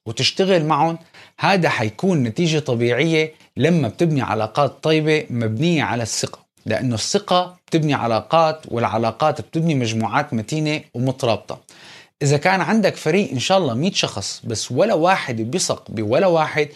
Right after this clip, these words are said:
مستحيل توصل ويوصلوا لأهدافكم.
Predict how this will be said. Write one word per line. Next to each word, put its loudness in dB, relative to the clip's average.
مستحيل 0
توصل 0
ويوصلوا 0
لأهدافكم. -4